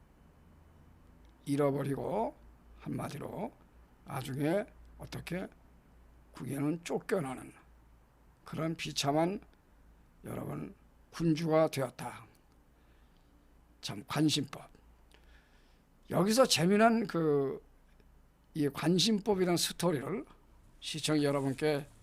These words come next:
잠깐 말씀을 좀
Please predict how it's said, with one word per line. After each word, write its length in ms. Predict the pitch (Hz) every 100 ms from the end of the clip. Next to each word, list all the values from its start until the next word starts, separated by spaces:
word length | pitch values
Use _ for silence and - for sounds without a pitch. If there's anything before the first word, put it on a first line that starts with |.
| - - - -
잠깐 560 | - 139 143 170 151 - - - - - - - - -
말씀을 480 | 135 139 147 147
좀 320 | 143 147 139